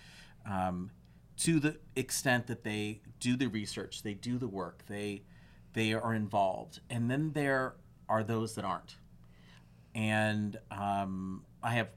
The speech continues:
lots of things to say about how physical therapists are trained. I think people, uh,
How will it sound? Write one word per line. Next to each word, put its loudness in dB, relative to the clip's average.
lots 0
of -8
things -2
to -6
say -4
about -2
how -4
physical -8
therapists -6
are -10
trained. -2
I -4
think -8
people, -6
uh, 0